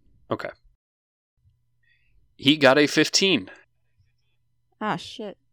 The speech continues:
Speaker 1: Does anything happen if he succeeds?
Speaker 2: Doesn't look like it. Like, if he failed, he would have been pushed fifteen feet away and have his speed reduced to zero. But unfortunately, that's not happening. <laughs>
Speaker 1: All right.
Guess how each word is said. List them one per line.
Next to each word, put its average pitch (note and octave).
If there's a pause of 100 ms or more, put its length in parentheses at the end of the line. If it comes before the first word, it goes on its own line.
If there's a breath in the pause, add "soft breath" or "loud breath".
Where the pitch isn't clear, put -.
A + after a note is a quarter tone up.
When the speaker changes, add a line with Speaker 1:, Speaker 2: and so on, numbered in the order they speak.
(920)
Speaker 1:
Does G#2
anything G#2
happen G#2+
if G#2
he A2+
succeeds? - (1300)
Speaker 2:
Doesn't A3+
look F3
like F3
it. F#3 (380)
Like, F#3
if G3+
he A3
failed, G#3
he G3
would F#3
have F#3
been E3
pushed F3+
fifteen F#3
feet F3+
away E3
and E3
have E3
his D3
speed F#3
reduced E3+
to E3+
zero. D#3+ (1040)
But D#3+
unfortunately, F3+
that's D3
not D#3+
happening. - (200)
<laughs> -
Speaker 1:
All E3+
right. B2